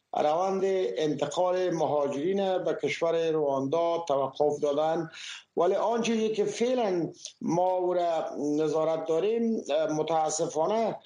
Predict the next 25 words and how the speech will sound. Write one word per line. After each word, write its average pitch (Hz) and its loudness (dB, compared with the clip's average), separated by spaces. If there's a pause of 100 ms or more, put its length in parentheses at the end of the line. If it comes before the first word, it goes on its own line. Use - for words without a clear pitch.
(380)
اه، 139 0
مسئله، 190 0 (240)
اه، 139 0
سیاست 165 0
بریتانیا 165 2
در 165 2
قبال، 151 0 (440)
اه، 131 2
خروج 175 0
مهاجرین 147 2
به 156 0
کشور 151 0 (100)
رواندا 151 2
خیلی 185 0
جدی 151 0
شده، 160 0 (540)
چه 165 -2
برای 160 2
از 165 0
این 185 0
که 185 0
در، 156 2
اه، 135 -2 (600)
این 175 0
مسئله 175 0